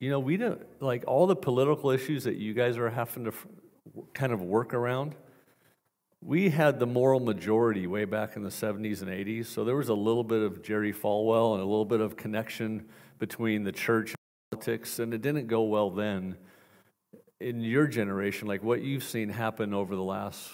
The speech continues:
four to six years is unprecedented. Like, and you recognize it really does affect how people view things, right?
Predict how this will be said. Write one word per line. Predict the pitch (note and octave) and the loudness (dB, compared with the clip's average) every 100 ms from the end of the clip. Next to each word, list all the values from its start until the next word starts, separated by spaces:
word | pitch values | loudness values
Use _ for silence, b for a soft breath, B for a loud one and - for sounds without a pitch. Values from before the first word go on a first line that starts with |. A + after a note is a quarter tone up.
| - | -20
four | - G#2 G#2 | -6 -2 0
to | F#2+ | -2
six | - G2 - | -6 -8 -6
years | G2 G#2 A#2 A2+ | -4 -4 -4 -6
is | - F2+ - | -8 -8 -6
unprecedented. | A2 G#2 - G2+ - F#2+ D#2+ D2+ C#2+ - | -6 -6 -6 -8 -8 -10 -10 -12 -16 -12
Like, | F#2+ F#2 F2+ - b b b b | -6 -6 -8 -14 b b b b
and | - | -4
you | A2 | 2
recognize | A#2 B2 C3 A2 G#2+ G#2 | 6 6 4 2 2 2
it | |
really | G#2 A2 | 2 2
does | G2 G#2+ | 4 0
affect | F#2 - G2+ - | 0 -4 -4 -2
how | F#2+ | -4
people | F2 G#2 - E2 | -4 -6 -6 -6
view | F#2 | -6
things, | G#2 D#2 C#2+ F#2 | -8 -10 -12 -8
right? | F2 F2 | -8 -8